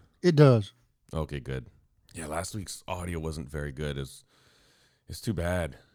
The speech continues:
Speaker 2: You know, <laughs> you get to the end of it and it's like, "Oh, no." <laughs>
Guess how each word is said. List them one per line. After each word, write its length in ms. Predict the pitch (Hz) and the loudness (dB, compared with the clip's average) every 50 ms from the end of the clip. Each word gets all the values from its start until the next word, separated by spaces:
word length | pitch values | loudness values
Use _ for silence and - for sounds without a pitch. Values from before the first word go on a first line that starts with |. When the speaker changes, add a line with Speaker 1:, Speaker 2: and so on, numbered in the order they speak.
| _ _ _ _ | _ _ _ _
Speaker 2:
You 160 | - 80 78 82 | -12 -10 -10 -10
know, 60 | 80 - - | -10 -12 -14
<laughs> 100 | - - | -8 -6
you 80 | 110 | -4
get 160 | 98 110 104 - | -4 -4 -4 -4
to 80 | 113 | -6
the 160 | 98 85 90 | -4 0 2
end 160 | 104 104 113 104 | 2 4 4 2
of 140 | 98 92 | 2 2
it 40 | 107 92 | -2 -4
and 100 | 95 87 | -4 -6
it's 100 | - - | -6 -6
like, 180 | 85 82 - - | -6 -8 -8 -6
"Oh, 380 | 95 92 87 78 73 71 69 67 67 | -6 -6 -6 -6 -6 -10 -12 -12 -12
no." 500 | 67 67 67 69 73 73 69 62 62 62 - - - - - - | -10 -8 -8 -8 -8 -8 -8 -10 -8 -10 -10 -12 -12 -16 -12 -8
<laughs> 100 | - 113 | -8 -8